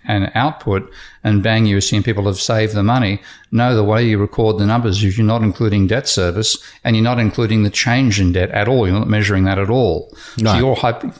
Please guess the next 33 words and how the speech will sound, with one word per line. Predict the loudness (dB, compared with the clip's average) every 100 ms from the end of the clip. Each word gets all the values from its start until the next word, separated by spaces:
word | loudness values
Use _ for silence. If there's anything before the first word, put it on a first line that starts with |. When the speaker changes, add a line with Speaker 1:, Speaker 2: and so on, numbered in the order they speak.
| _
Speaker 1:
you're, | -4 0 2
you're | 0
ex-, | -2 -2
you're | -2
extending | -2 -2 0 2 0 -2 -10 -6
what | -2
you're | 0 0
seeing | 0 2 2
as, | 0 0
as | 0 0 0
savings | 0 0 0 0 0
from | 0
a | 0
national | 0 0 -2 -2
accounting | -2 -2 -2 -2 -2
sense. | -4 -4 -4 -8 -10 -18 -12 -4
You're | -2 -2
extrapolating | -4 -2 -2 0 0 0 0
to | 0
believe | 0 0
people | -2 -2
are |
gonna | 0 0
have | 0 0
more | 0
money | 2 2
in | 0
their | 0
bank | -2 -2
accounts | -4 -4 -4 -4 -2
and | 0
less | 0 -2
debt. | -2 -2 -4